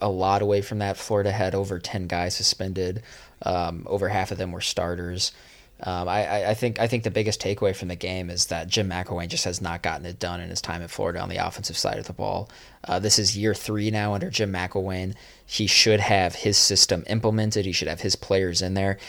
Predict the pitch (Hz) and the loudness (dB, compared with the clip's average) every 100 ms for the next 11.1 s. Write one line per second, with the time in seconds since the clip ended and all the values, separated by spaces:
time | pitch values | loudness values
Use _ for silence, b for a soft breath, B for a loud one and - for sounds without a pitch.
0 | B - 104 110 - - 90 - 69 69 | B -4 2 6 6 4 0 -2 -6 -6
1 | - - 76 73 98 - 107 95 92 110 | -8 -4 -4 -2 0 2 2 2 2 0
2 | 98 - 98 92 76 87 87 82 - 92 | -2 -2 0 0 0 -2 -4 -4 0 2
3 | - 85 82 B B B - 80 - 113 | 2 0 -6 B B B -2 -2 0 2
4 | 104 - 87 92 85 82 82 85 87 87 | 2 4 4 4 0 -4 -6 -4 -4 0
5 | - 82 82 82 78 80 92 101 107 101 | 0 0 0 -2 0 0 0 2 4 6
6 | 87 95 98 92 101 98 90 90 87 82 | 6 6 4 4 2 2 0 -4 -4 -2
7 | 82 87 90 - 90 90 B B B - | 0 0 0 0 2 0 B B B -2
8 | 98 95 104 95 90 95 92 95 95 104 | 2 4 6 6 6 4 2 -4 -4 -4
9 | 87 - 101 98 95 92 - 92 101 98 | -2 0 0 2 0 0 -2 -4 -2 0
10 | 82 87 87 92 82 82 - 95 92 87 | 2 2 2 0 -2 -4 -4 -2 -2 -4
11 | 92 | -6